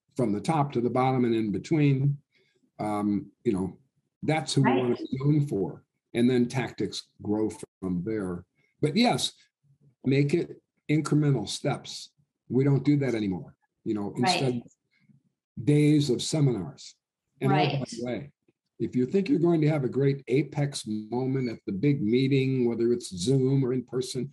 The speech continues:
Speaker 1: or even Integrity Summit, unless you keep it going after the event or after the training or after the whatever,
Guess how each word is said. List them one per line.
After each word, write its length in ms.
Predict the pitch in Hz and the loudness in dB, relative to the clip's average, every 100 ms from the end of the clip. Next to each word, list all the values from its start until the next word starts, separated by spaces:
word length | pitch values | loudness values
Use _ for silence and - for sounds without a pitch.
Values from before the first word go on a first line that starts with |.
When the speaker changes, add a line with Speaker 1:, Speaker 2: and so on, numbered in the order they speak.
| _ - | _ 0
Speaker 1:
or 100 | 180 | 2
even 160 | 320 | 4
Integrity 520 | 349 339 381 349 339 110 | 2 2 0 2 2 0
Summit, 340 | - 87 65 _ _ _ _ _ _ _ _ - | -4 -10 -12 _ _ _ _ _ _ _ _ -4
unless 360 | 156 180 247 - | 2 4 2 2
you 100 | 285 | 2
keep 280 | - 240 - | 2 0 0
it 120 | 180 | 0
going 360 | 208 208 180 185 | 2 4 4 2
after 280 | 226 - | -2 -2
the 140 | 180 160 | 2 2
event 360 | 123 160 269 - | 2 0 -2 -4
or 160 | 139 | -4
after 320 | 139 175 170 | -4 0 2
the 120 | 139 131 | 2 2
training 460 | - 185 254 269 | -2 0 0 0
or 120 | 135 147 | -2 -2
after 500 | 185 - 139 127 123 | -2 0 2 2 2
the 360 | 127 120 117 - _ - | 0 0 -2 -6 _ -10
whatever, 640 | 101 120 226 233 - - | -4 0 2 0 -4 -6